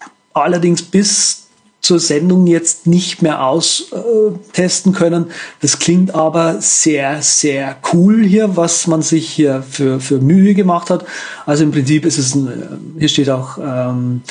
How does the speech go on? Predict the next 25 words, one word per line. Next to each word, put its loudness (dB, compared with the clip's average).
es -4
ist -2
kein 2
Fork -2
von 2
Google 2
Chromium, 0
sondern -2
es -2
ist -4
einfach -4
nur 0
ein, 2
ein, -4
ein -4
Chromium 2
ohne 2
Branding 0
und -4
Configura-, -4
hier 0
Configuration 0
Formats, 0
File -2
Locations 0